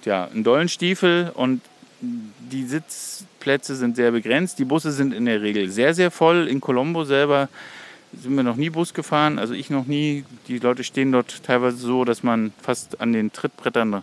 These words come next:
rausfällt. Und wenn man über Land fährt, also weitere Strecken fährt, dann kann das schon ermüdend sein. Der Bus hält, glaub ich, alle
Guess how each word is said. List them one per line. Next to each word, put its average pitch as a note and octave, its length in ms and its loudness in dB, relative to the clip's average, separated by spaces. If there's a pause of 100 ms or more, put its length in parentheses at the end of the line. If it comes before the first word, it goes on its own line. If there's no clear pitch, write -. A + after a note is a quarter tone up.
(160)
rausfällt. F3+ 840 0 (840)
Und B2+ 100 -4
wenn C#3 100 -2
man C#3 100 0
über D3 200 2
Land C#3+ 240 2
fährt, C#3+ 280 0
also G#2+ 220 -4
weitere A#2 320 0
Strecken A#2 360 -4
fährt, A2 360 -2 (800)
dann G#2+ 400 -2
kann A#2+ 180 -2
das A#2+ 140 -2
schon A2+ 160 -4
ermüdend B2+ 400 -2
sein. D3 220 4
Der C3+ 80 2
Bus C3 240 -2
hält, E3+ 220 2
glaub D#3+ 200 -2
ich, - 160 -10
alle D#3 240 -2